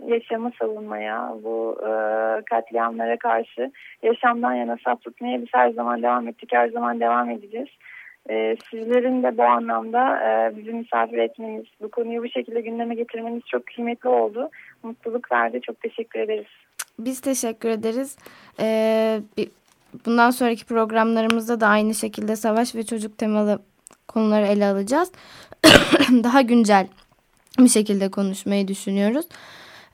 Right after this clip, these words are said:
Speaker 2: Ee, çok zevk aldım sohbetinizden. Tekrar teşekkür ediyorum.
Speaker 1: Çok teşekkür, ben teşekkür ederim. Bütün yayın ekibine, emeği geçen herkese selamlar, saygılar, sevgiler.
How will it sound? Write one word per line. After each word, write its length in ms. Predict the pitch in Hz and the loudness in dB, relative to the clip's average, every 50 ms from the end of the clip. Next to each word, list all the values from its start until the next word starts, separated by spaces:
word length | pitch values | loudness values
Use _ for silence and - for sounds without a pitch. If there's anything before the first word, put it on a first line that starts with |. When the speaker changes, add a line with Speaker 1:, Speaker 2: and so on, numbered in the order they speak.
| - - | -6 0
Speaker 2:
Ee, 280 | - 208 208 202 202 202 196 - - _ _ _ _ _ - _ _ _ | 2 4 4 4 4 2 0 -4 -10 _ _ _ _ _ -20 _ _ _
çok 300 | - - 285 285 277 - | 4 6 6 6 4 0
zevk 380 | - 254 254 262 269 277 269 - | -4 2 4 4 4 4 4 6
aldım 340 | 262 247 240 226 226 233 240 | 6 6 6 4 2 0 0
sohbetinizden. 960 | - 247 240 220 - 233 220 - 226 240 240 233 226 220 226 240 247 254 277 - - - _ _ | 0 -2 -4 -4 -6 -8 -6 -2 0 0 2 0 0 0 0 0 0 0 -2 -4 -10 -20 _ _
Tekrar 360 | - 277 262 254 233 240 233 240 | -4 -4 -2 0 2 2 2 2
teşekkür 480 | - 247 247 - 240 233 - - 233 | 0 -2 -2 -2 -4 -4 -4 -4 -2
ediyorum. 560 | 233 226 214 208 220 214 214 214 233 262 294 - _ _ _ _ - _ _ - - _ _ _ _ _ _ _ _ _ _ _ | -2 0 0 2 2 2 2 2 0 0 -2 -4 _ _ _ _ -20 _ _ -20 -20 _ _ _ _ _ _ _ _ _ _ _
Speaker 1:
Çok 240 | - 254 240 - - | -6 -6 -6 -6 -8
teşekkür, 420 | 240 226 233 233 220 - - - | -10 -10 -8 -10 -12 -12 -6 0
ben 180 | 240 247 254 247 | 0 2 2 0
teşekkür 360 | - 254 254 254 247 - 240 | -2 -4 -6 -6 -4 -4 -4
ederim. 280 | 233 240 247 254 254 | -4 -4 -4 -4 -6
Bütün 220 | 254 247 - 269 254 | -8 -8 -8 -6 -4
yayın 200 | 254 254 247 247 | -2 -2 -2 -2
ekibine, 460 | 247 247 - 247 220 226 226 247 247 | -6 -6 -8 -12 -12 -8 -6 -4 -4
emeği 260 | 247 240 247 247 247 | -4 -4 -4 -4 -4
geçen 260 | 240 247 247 - 247 | -4 -6 -6 -6 -4
herkese 400 | 254 262 254 254 254 247 226 240 | -2 -2 -2 -2 -4 -6 -8 -8
selamlar, 560 | 240 - 247 233 233 226 226 233 240 240 247 247 - | -6 -6 -4 -4 -4 -4 -2 -2 0 -2 -2 -2 -2
saygılar, 440 | 220 220 226 214 220 226 226 233 233 - | -2 -2 -2 -2 -4 -4 -4 -4 -4 -6
sevgiler. 500 | - 220 220 220 220 220 214 214 214 - | -6 -6 -4 -4 -2 -2 -4 -4 -6 -10